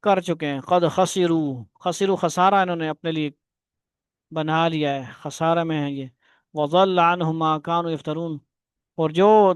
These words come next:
دیوتا انہوں نے گڑھ رکھے ہیں، یہ جو جھوٹے موٹے خدا انہوں نے بنا رکھے ہیں، انہیں اس دن ان کا کہیں سراغ نہیں ملے گا، ڈھونڈتے رہیں گے۔ کدھر گیا بھائی شنکر، کدھر گیا بھائی؟ ماتا جی کدھر گئی جی؟ بابا جی کدھر گئے جن کے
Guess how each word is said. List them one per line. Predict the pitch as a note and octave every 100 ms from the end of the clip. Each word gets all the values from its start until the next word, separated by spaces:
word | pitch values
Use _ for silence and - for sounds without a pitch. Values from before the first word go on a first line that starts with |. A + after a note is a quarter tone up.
| D#3+
دیوتا | D#3+ D3+ D#3+ E3
انہوں | D#3+ D#3 D3+
نے | D3 C#3
گڑھ | D#3
رکھے | D#3 D3 D#3+
ہیں، | D#3+ F3
یہ | E3 D#3
جو | G3 G#3+
جھوٹے | F3+ E3+ F3
موٹے | F3 E3+
خدا | D#3 D#3+ D#3 D#3+
انہوں | D#3+
نے | D3+
بنا | D3 D3+
رکھے | D3+ C#3+ D3+
ہیں، | D3 - _ _ _
انہیں | F#3+ G3
اس | F#3+ E3 -
دن | F3 F3 F3 - _
ان | F#3 F3 E3+ E3+ -
کا | E3+ D#3+
کہیں | D#3 D#3+ F3+
سراغ | E3 E3+ E3 E3+ D#3+
نہیں | D#3+ D#3
ملے | D3+ D3+ D3+
گا، | E3 D#3 G#2+ G#2 _ _ _ _ _ _ _ _ D3
ڈھونڈتے | E3+ G3+ G3 G#3
رہیں | F#3+ F3+
گے۔ | E3 C3+ - _ _ _ _ _ _ _ _ _ _ -
کدھر | E3+ F3
گیا | E3+ E3+
بھائی | F3+
شنکر، | E3+ E3 E3 E3+
کدھر | E3+ E3
گیا | D#3+ D#3
بھائی؟ | E3 F3 A#2 A#2+
ماتا | D#3 D#3+ F3
جی | F3
کدھر | F3 E3+ D#3+
گئی | D#3
جی؟ | E3+ E3+ - _ _ _ _ _ _ _ _ _ _ _ _ _
بابا | E3 D#3+ F3
جی | F3
کدھر | F3+ F3+ E3+
گئے | E3
جن | E3 E3+ E3+
کے | E3+